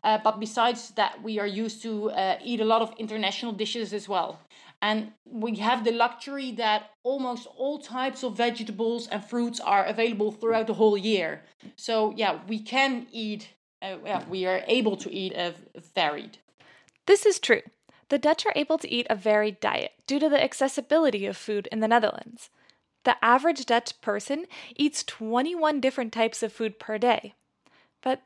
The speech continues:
Speaker 2: there's definitely room for improvement in the Dutch diet. So what does Annelies think the Dutch don't do so well?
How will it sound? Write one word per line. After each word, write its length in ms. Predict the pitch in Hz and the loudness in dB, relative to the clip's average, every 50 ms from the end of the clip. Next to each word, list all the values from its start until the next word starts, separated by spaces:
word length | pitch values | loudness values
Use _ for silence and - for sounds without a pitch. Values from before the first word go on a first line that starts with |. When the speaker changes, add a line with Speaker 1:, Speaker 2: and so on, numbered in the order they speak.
| _ | _
Speaker 2:
there's 300 | - 277 285 302 285 247 | 4 6 6 6 4 2
definitely 640 | - _ - 254 277 - 330 330 330 330 330 330 302 | -2 _ 4 4 6 4 4 2 4 4 4 2 0
room 240 | 247 262 269 262 240 | 0 0 0 0 0
for 140 | - 247 | 0 2
improvement 580 | 226 220 214 196 - 262 269 220 202 196 190 - | 2 2 0 -2 -2 0 0 0 -2 -6 -6 -4
in 120 | - 214 214 | -2 0 0
the 80 | 208 | 2
Dutch 280 | 202 208 202 196 - - | 4 4 2 2 2 2
diet. 380 | 233 202 190 - - - - _ _ _ _ - - - _ _ | 4 4 4 2 -2 -6 -8 _ _ _ _ -20 -20 -20 _ _
So 380 | - - 262 262 262 254 - _ _ _ _ | 4 6 8 8 8 6 0 _ _ _ _
what 160 | 269 285 302 | 6 8 8
does 120 | 349 370 | 8 8
Annelies 480 | 349 - 320 311 311 302 311 294 - - | 6 6 6 6 6 4 2 0 -4 -4
think 260 | - - 269 277 262 | -2 -2 -2 0 0
the 60 | - | 2
Dutch 280 | 254 - 247 240 - - - 208 196 | 4 4 4 4 2 -2 -10 -4 2
don't 320 | 208 240 285 349 349 - - | 4 6 6 6 4 0 -4
do 160 | 190 - - | -4 -4 -4
so 180 | - - - | -4 -4 -4
well? 340 | - - - - - - 226 | -2 -2 -2 -4 -4 -8 -14